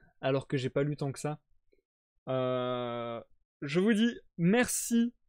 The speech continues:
de m'avoir encore soutenu sur le live de ce soir. Ça me fait extrêmement plaisir que vous soyez aussi, euh, assidus. Donc merci énormément Jumpy, merci énormément Zikael, merci à tous ceux qui m'auront suivi dans l'ombre et à ceux qui m'auront regardé en rediffusion sur YouTube.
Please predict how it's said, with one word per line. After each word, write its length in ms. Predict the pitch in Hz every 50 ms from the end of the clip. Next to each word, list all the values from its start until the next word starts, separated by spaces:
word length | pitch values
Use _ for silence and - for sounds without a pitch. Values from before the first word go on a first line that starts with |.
| _ -
de 400 | 143 135 143 170 185 185 180 175
m'avoir 320 | 175 180 175 180 190 185
encore 280 | 185 185 175 202 170 -
soutenu 400 | - 202 180 - 202 196 196 190
sur 160 | - 185 175
le 80 | 170 170
live 140 | 170 165 151
de 100 | 160 160
ce 160 | - - 165
soir. 380 | - - - 170 175 170 165 - - - - - -
Ça 140 | - - 156
me 60 | 151
fait 140 | - - 160
extrêmement 400 | 156 - - - 175 170 170 160
plaisir 340 | - 170 165 156 165 165 -
que 120 | - 160
vous 100 | 147 143
soyez 360 | - - 151 143 139 143 143
aussi, 480 | 139 135 - - - - - 165 156 147
euh, 120 | 135 131 - -
assidus. 500 | - 175 - - - 170 151 139 147 165 - _ _ _ _ _ _ _ -
Donc 160 | 151 139 151
merci 340 | 180 180 170 - - 196 190
énormément 460 | 180 180 185 185 185 180 180 180 175
Jumpy, 400 | 156 175 175 175 160 - 180 180
merci 400 | 170 165 151 - - - 165 - _ -
énormément 520 | 180 180 180 170 170 170 165 165 160 160
Zikael, 460 | 151 143 143 - 143 135 135 139 135 127
merci 340 | 123 127 123 - - 139
à 40 | 131
tous 120 | 113 139 135
ceux 100 | - 143
qui 120 | - 143
m'auront 260 | 139 139 135 135 131
suivi 260 | - - 151 143 143
dans 120 | 143 156 151
l'ombre 300 | 160 165 156 127 107 - _
et 80 | - 170
à 60 | 175
ceux 160 | 170 - 208
qui 120 | 190 - 190
m'auront 300 | 180 175 165 170 170 151
regardé 380 | 160 190 170 180 160 151 160
en 80 | 160 147
rediffusion 380 | 139 139 135 131 131 143 139 127
sur 120 | - 156
YouTube. 380 | 151 151 139 - - 185 165